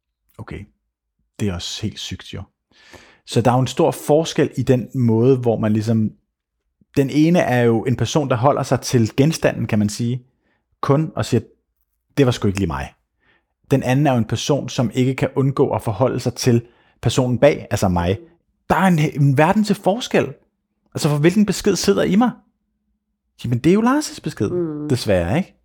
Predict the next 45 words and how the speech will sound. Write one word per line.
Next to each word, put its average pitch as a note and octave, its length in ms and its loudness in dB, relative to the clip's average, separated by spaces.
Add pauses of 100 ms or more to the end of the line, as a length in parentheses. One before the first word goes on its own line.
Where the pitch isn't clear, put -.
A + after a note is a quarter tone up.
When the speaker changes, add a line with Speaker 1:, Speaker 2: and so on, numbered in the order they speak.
(260)
Speaker 1:
Og B2+ 100 -4
det - 20 6
er E3+ 40 6
jo F3 80 6
mega D3+ 200 2
uretfærdigt. E3 580 -2 (960)
Så C#3+ 60 2
på D#3 80 2
den F#3+ 120 4
måde E3+ 100 4
er E3 40 4
man C#3+ 180 2
jo C#3 60 2
nødt E3 320 2
til D#3+ 140 2
på D#3 120 -4
en D3 80 0
eller - 20 -2
anden C#3+ 100 0
måde C#3+ 260 2
at, B2 180 -2
at, A#2+ 160 -2
at, A#2 540 -4
at, A2+ 60 2
at, A2 80 0 (240)
altså, A#2+ 260 0 (520)
at G#2+ 120 -4
vende, C3+ 360 2 (200)
vende C#3 260 4
blikket B2+ 380 2
væk. - 320 2 (640)
Jeg B2 100 4
tror, D3+ 220 4
at, C3 100 -2
at, A#2+ 220 -6
at A#2 160 -4
noget C3+ 160 4
af D3+ 60 4
det, C#3+ 120 2
som B2 140 0
jeg A2 80 2
også D#3 200 -2
tænker, C#3 260 0
det B2+ 180 2
er, B2+ 120 2